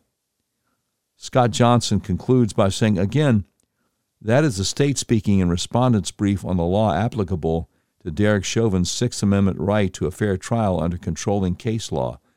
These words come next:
This is me speaking. If this wasn't the extreme case, there never was one and there never will be one." And that's it.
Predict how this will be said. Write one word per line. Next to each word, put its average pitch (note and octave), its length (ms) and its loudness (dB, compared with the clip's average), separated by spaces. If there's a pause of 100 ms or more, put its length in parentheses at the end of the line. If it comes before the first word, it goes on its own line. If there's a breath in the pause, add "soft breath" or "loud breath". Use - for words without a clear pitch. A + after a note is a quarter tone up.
(320)
This - 360 0
is G2 200 -4
me A#2 220 4
speaking. - 560 -4 (260)
If G2+ 140 -6
this C#3 260 0
wasn't A2 400 2
the G2 200 0
extreme A#2+ 500 2
case, - 380 -2 (160 loud breath)
there G2 160 2
never A#2 280 4
was A2 360 2
one F2 200 0
and F#2 160 0
there E2 120 0
never F2 240 0
will D#2+ 260 -2
be C#2+ 160 -12
one." B1 280 -14 (880)
And C3+ 100 0
that's D#3 160 -2
it. - 320 -2